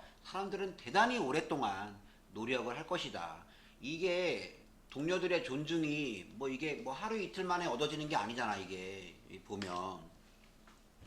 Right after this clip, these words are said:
이게 짧게는 며칠, 정말 길게는 몇 년, 몇십 년이 걸리기도 하잖아. 이게 다른 사람의 인정을 받는 게 그게 쉽냐? 그게 보면 조금 조금씩 계속 포인트, 포인트를 쌓아야지.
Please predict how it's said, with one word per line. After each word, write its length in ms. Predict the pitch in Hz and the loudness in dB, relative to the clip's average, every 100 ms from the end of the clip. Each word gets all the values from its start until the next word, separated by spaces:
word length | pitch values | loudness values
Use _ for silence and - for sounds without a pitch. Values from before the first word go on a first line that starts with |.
| - - | -20 -12
이게 180 | 101 127 | -6 -2
짧게는 840 | 170 208 214 190 196 196 208 214 | 2 4 4 6 6 6 4 2
며칠, 600 | 127 131 - 110 85 - - | 2 2 0 0 -2 -10 -12
정말 280 | 123 135 - | -6 -6 -4
길게는 1040 | 127 139 147 139 147 160 175 185 185 147 | -2 0 0 0 0 0 0 -2 -2 -4
몇 220 | 101 117 | -2 -2
년, 500 | 135 135 147 160 160 | 0 0 0 0 -2
몇십 360 | 101 120 - 160 | -6 -6 -4 -2
년이 360 | 156 151 156 151 | -2 -2 -2 -2
걸리기도 560 | 117 123 135 123 131 | -4 -2 -2 -2 -4
하잖아. 480 | 147 180 165 107 98 | -4 0 0 0 -4
이게 580 | 90 95 98 87 92 95 - - - | -8 -6 -6 -6 -12 -16 -20 -20 -14
다른 200 | - 120 | -8 -6
사람의 420 | 131 127 127 110 | -4 -4 -2 -2
인정을 260 | 117 123 120 | -2 -2 -2
받는 220 | 107 107 | -4 -4
게 80 | 110 | -6
그게 200 | 107 104 | -6 -10
쉽냐? 560 | 98 165 170 101 104 - - | -10 -8 -6 -8 -8 -14 -20
그게 220 | 95 90 | -16 -16
보면 420 | - 92 92 110 160 - - - - - - - - - - | -12 -12 -12 -14 -16 -20 -20 -20 -20 -20 -20 -20 -20 -20 -20
조금 240 | - - 202 | -16 -12 -8
조금씩 380 | 208 170 151 | -2 0 -2
계속 420 | - 117 135 - - - - - - | -4 -4 -4 -6 -18 -20 -20 -20 -6
포인트, 400 | 208 196 190 165 | -4 -4 -6 -6
포인트를 500 | 190 180 170 151 139 | -2 -2 -2 -4 -4
쌓아야지. 640 | - 147 147 117 95 127 | 0 0 2 -2 -6 -10